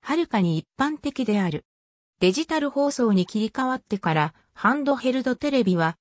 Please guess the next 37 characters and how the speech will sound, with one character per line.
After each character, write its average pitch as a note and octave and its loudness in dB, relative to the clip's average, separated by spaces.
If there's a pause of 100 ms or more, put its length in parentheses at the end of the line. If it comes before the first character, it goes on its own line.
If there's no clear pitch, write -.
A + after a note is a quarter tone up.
(180)
小 F3 0
型 B3 0
化 C#4 -4
と C4+ -2
品 B3 0
質 - -6
の C4+ -2
向 A#3+ 0
上 A#3+ 0
が G#3+ 2
進 F3 -2
ん D#3+ 0
だ。 C#3+ -2 (540)
ポ C4+ 2
ー - -4
タ D4 -4
ブ C#4 0
ル C#4 -2
テ D4 -4
レ C4 2
ビ G3 4
は、 E3+ 2 (220)
最 B3 -2
終 C#4 -2
的 C4+ -4
に B3+ 0
デ A3 0
ィ C4 2
ー C#4+ -2
ブ C4+ 0
イ C4 0
ビ B3 0
ー G3+ 2
エ A3 4
イ A#3+ 2
チ - -6
で、 E3+ 0